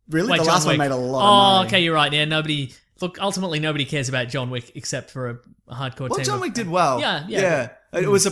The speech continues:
Speaker 1: it was a surprise hit.
Speaker 2: Yeah.
Speaker 1: So I think
Speaker 2: Do you think somebody's gonna kill his new dog?
Speaker 1: I hope not. Two
Speaker 2: Mm.
Speaker 1: dogs in a row?
Speaker 2: Mm-hmm.
Speaker 1: No,
Speaker 2: Okay.
Speaker 1: unlikely.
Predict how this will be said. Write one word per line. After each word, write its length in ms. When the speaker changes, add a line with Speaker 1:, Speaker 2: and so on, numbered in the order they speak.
Speaker 1:
it 60
was 120
a 60
surprise 600
hit. 300
Speaker 2:
Yeah. 240
Speaker 1:
So 240
I 100
think 360
Speaker 2:
Do 80
you 40
think 240
somebody's 340
gonna 160
kill 300
his 160
new 160
dog? 320
Speaker 1:
I 100
hope 220
not. 300
Two 160
Speaker 2:
Mm. 20
Speaker 1:
dogs 240
in 100
a 80
row? 480
Speaker 2:
Mm-hmm. 320
Speaker 1:
No, 160
Speaker 2:
Okay. 160
Speaker 1:
unlikely. 600